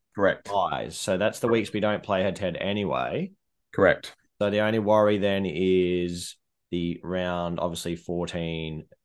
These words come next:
Speaker 2: seventeen, and, you know, twenty, whatever it is.
Speaker 1: Well,
Speaker 2: Yes.
Speaker 1: he, I don't think he's gonna start. And if he does, I don't think he'll play eighty. So
Speaker 2: Yeah, he's
Speaker 1: this
Speaker 2: not starting. So I think he's gonna back up unless he's playing on the Friday.
Speaker 1: Yes.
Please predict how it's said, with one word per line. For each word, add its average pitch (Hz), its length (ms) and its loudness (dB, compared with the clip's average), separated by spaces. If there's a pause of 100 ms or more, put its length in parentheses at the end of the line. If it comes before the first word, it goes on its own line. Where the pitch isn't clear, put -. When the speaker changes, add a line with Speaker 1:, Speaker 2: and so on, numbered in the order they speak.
(280)
Speaker 2:
seventeen, 76 840 -8
and, 67 400 -12 (1120)
you - 120 -14
know, 53 220 -8 (1700)
twenty, - 520 -6 (280)
whatever 64 260 -10
it 57 160 -12
is. - 60 -10
Speaker 1:
Well, 127 120 10 (140)
Speaker 2:
Yes. - 140 -20 (440)
Speaker 1:
he, 123 240 4
I 123 60 8
don't 139 180 8
think 147 100 10
he's 139 100 8
gonna 127 140 6
start. 85 500 4
And 101 80 -2
if 101 80 -4
he 101 80 0
does, 95 320 6
I 85 80 4
don't 92 160 0
think 87 160 -10
he'll 92 140 -2
play 85 280 -2
eighty. - 380 -4 (420)
So 92 500 6
Speaker 2:
Yeah, 87 400 2
he's 82 80 0
Speaker 1:
this 104 120 2
Speaker 2:
not 135 160 4
starting. 101 340 6
So 113 160 4
I 104 80 6
think 127 200 2
he's 120 80 0
gonna 98 180 2
back 90 240 0
up 92 240 2
unless 90 180 -2
he's 85 120 -10
playing 90 200 -2
on 82 60 -4
the 76 80 -6
Friday. 85 640 -2
Speaker 1:
Yes. - 340 -4